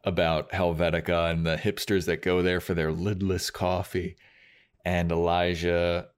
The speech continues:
is working, looking for hairs on his lower back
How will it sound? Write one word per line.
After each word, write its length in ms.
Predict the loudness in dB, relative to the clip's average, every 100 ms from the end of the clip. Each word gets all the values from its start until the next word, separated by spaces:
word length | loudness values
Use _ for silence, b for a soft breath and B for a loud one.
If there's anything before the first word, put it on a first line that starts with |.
| _
is 600 | -2 0 0 0 -4 -8 -6
working, 680 | -2 0 -2 -2 -2 -4 -8 _ _ -4
looking 440 | -2 0 0 0
for 640 | 0 0 2 2 0 -4 -12 -14
hairs 440 | -2 2 2 2
on 100 | 2
his 120 | 0 0
lower 260 | 2 2
back 420 | 2 0 0 -4